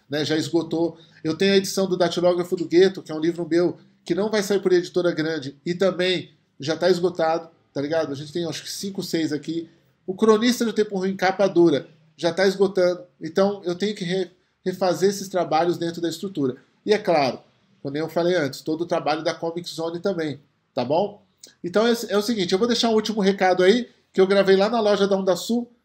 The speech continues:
hoje com o Davi, tá bom? Pra vocês verem aí que a gente tem essa frente de vender roupa, de tá na luta também dentro da quebrada, e eu vou tá com ele lá,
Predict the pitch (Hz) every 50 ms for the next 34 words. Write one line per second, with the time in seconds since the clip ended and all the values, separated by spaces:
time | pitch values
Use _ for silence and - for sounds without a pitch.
0 | _ _ 139 147 185 190 185 175 175 185 180 175 160 156 147 165 196 220 214 -
1 | _ _ _ _ - 151 151 185 226 247 247 - - _ _ _ _ _ _ _
2 | _ _ _ _ _ _ _ _ _ _ _ 139 147 147 160 143 - 180 165 139
3 | 127 156 160 160 156 156 160 156 160 147 156 147 147 165 160 151 143 - 143 143
4 | - 151 151 147 - 139 139 127 120 135 127 131 127 120 135 151 170 175 156 -
5 | 143 135 131 131 - 147 143 139 135 135 143 151 147 139 - 135 123 131 143 143
6 | 139 135 139 135 139 147 139 135 135 147 160 175 175 190 - _ _ _ _ _
7 | _ _ _ _ - 151 143 160 170 170 170 170 170 - 175 160 160 160 165 160
8 | 147 139 143 156 151 -